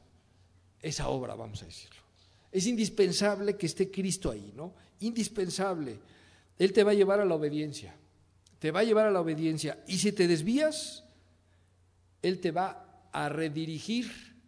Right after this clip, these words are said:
hacia su camino. Aunque el camino tal vez sea ahora más largo, pero te va a rescatar y te va a volver a llevar al camino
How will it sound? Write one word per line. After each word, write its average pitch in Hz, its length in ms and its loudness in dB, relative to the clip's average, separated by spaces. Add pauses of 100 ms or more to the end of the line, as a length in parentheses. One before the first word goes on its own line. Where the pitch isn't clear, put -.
(320)
hacia 151 200 0
su 147 140 -4
camino. 143 420 -2 (960)
Aunque 143 220 -2
el 143 80 0
camino 170 500 -2 (760)
tal 147 160 0
vez 147 100 -2
sea 127 140 -4
ahora 127 160 -4
más 131 180 -6
largo, 143 320 -6 (220)
pero 120 180 -8
te 117 140 -8
va 147 280 -4 (300)
a 120 80 -12
rescatar 127 400 -2
y 165 60 0
te 160 100 -2
va 160 120 4
a 185 40 6
volver 196 300 8
a 190 60 8
llevar 165 280 4
al 165 120 0
camino 131 380 -8